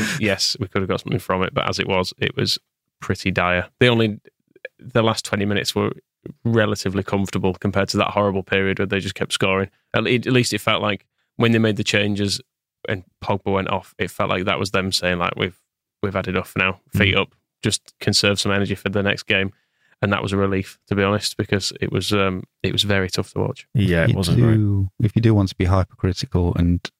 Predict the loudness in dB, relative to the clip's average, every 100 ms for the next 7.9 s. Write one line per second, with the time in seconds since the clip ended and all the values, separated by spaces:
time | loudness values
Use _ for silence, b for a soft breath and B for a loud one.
0 | _ 0 0 0 0 2 4 2 0 -2
1 | 2 2 2 0 -4 _ _ _ 0 0
2 | 0 -4 0 2 2 0 _ _ _ -4
3 | 0 2 4 4 4 4 0 -2 0 0
4 | 0 -2 0 0 0 0 2 4 2 -2
5 | -6 _ _ -4 -2 2 2 4 2 0
6 | -4 _ _ _ _ 0 2 2 4 4
7 | 4 4 4 2 0 0 2 2 0